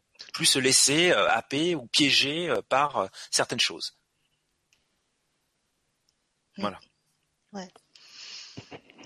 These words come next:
Speaker 2: Moi, j'avais Déploie tes ailes. Tu es prête, tu as tous les outils en main. À toi maintenant de rayonner qui tu es et d'illuminer ta vie.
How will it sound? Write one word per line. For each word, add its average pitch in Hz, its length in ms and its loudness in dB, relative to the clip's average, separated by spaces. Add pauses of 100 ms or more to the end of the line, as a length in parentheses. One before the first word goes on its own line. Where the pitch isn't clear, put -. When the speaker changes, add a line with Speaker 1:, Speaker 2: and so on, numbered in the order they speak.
(840)
Speaker 2:
Moi, 202 140 -4
j'avais 196 280 0
Déploie 247 420 -2
tes 220 280 0
ailes. 202 360 4 (880)
Tu 226 180 -2
es 220 60 2
prête, 220 460 0 (200)
tu - 160 -2
as 208 40 0
tous 254 180 -4
les 240 200 0
outils 226 280 -2
en 208 100 0
main. 196 280 0 (640)
À 220 60 0
toi 240 240 0
maintenant 220 460 2
de 196 80 2
rayonner 214 520 2
qui 214 200 -10
tu 190 260 -4
es 233 260 2
et 202 80 0
d'illuminer 202 540 -2
ta 180 160 -2
vie. 208 460 -6